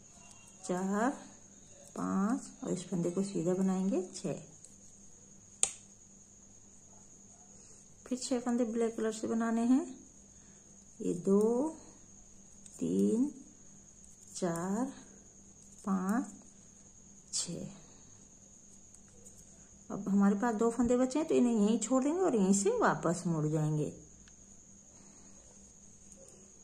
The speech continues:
फिर ब्लैक कलर को क्रॉस करते हुए आगे लाना है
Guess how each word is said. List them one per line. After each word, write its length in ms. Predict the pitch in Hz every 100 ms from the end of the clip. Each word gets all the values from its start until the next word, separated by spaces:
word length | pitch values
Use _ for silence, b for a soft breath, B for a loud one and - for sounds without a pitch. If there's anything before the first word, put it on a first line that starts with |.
| - - - - - - - - - - - - -
फिर 140 | 208
ब्लैक 400 | 196 196 196 196
कलर 240 | 208 202
को 180 | 202 330 381 - - B B B B - -
क्रॉस 260 | 208 208 -
करते 320 | 202 190 202
हुए 120 | 240
आगे 360 | - 185 180 208
लाना 280 | 214 220 262
है 200 | 254